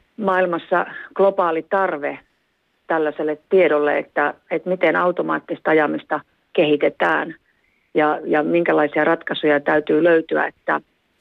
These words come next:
automaattinen ajaminen ja sen eri, eri ratkaisut voivat olla kaupallistettavissa, niin tarvitaan sitten tämmöistä testausaluetta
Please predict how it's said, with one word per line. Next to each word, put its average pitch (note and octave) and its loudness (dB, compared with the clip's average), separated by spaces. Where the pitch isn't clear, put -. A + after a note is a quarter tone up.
automaattinen D#3 0
ajaminen D#3 0
ja D#3+ 0
sen - 0
eri, D#3+ 2
eri F3 2
ratkaisut E3 -4
voivat E3+ 2
olla D#3 0
kaupallistettavissa, D3 -2
niin D#3 2
tarvitaan F3 0
sitten D#3 -2
tämmöistä E3+ 2
testausaluetta D#3+ 0